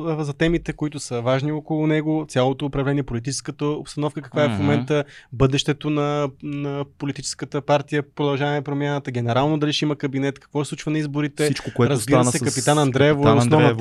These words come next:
Speaker 1: тема, защото това е
Speaker 2: да.
Speaker 1: нещо, което той е, нали, пряко замесен в него. Мисля, че стана един много добър, а, епизод, в който, а, смятам, че важните неща, които трябваше да бъдат зададени, той отговори на тях.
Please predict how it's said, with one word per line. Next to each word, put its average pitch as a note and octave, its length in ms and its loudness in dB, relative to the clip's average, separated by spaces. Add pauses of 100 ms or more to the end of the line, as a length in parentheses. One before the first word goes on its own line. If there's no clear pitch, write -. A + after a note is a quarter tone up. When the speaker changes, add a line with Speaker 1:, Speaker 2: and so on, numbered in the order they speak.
(100)
Speaker 1:
тема, A#2 100 4
защото A#2 260 -2
това C3 180 0
е C3+ 40 2
Speaker 2:
да. - 60 0
Speaker 1:
нещо, B2+ 280 -4
което B2+ 460 -4 (360)
той C3 200 6
е, B2 140 4
нали, B2 200 2
пряко B2 320 2
замесен A2+ 420 -2
в A2 140 -8
него. D#3+ 200 -2
Мисля, D3+ 200 -4
че - 140 -8
стана D3 320 0
един D3 320 -2 (380)
много C#3+ 220 2
добър, C3 300 0
а, B2 420 -2
епизод, A#2+ 380 -4
в - 40 -20
който, C#3+ 600 -2
а, - 360 -10
смятам, C3+ 260 -4
че C3 100 -6
важните C3 220 0
неща, B2 220 -4
които C3+ 160 -6
трябваше C3 240 -2
да B2+ 80 -6
бъдат B2 120 -4
зададени, C3 440 -4
той C3 120 -4
отговори A#2+ 360 -4
на A#2 100 -6
тях. B2+ 300 -6